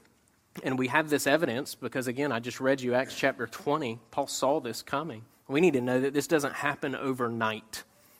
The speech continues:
This isn't a switch that flips. Right? Paul saw it coming. Right? The writing was on the wall. This happened on a, a slow drip,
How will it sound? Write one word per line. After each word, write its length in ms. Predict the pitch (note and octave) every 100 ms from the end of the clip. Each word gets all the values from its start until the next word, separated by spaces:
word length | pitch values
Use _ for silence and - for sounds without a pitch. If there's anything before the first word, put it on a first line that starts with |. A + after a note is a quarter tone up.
| _ -
This 160 | C3+
isn't 240 | F3 F3 C#3+
a 60 |
switch 760 | A2 - D3 C#3 B2+ - - - _ _ _ _ _ _ _ _
that 180 | - B2
flips. 840 | - - B2 A#2+ A2 - - - - _ _ _ _ _ _ -
Right? 200 | C#3 -
Paul 220 | - D3
saw 240 | - D3
it 140 | C#3+ -
coming. 380 | - B2+ A2+ G2 - _ _
Right? 220 | - C3 C3+
The 80 |
writing 680 | B2+ B2+ B2 D3+ D#3 D#3 D3 - - _ _ -
was 220 | C3+ C3
on 240 | C3+ C3+
the 80 | C3
wall. 560 | B2+ B2+ B2+ A2 G#2 -
This 200 | C#3+ C#3+
happened 520 | - D#3 D#3+ - C3+
on 140 | B2 A#2+
a, 200 | A#2 -
a 80 | A#2
slow 540 | - - D#3 D#3 D#3
drip, 500 | C3+ A#2+ A#2+ G#2+ -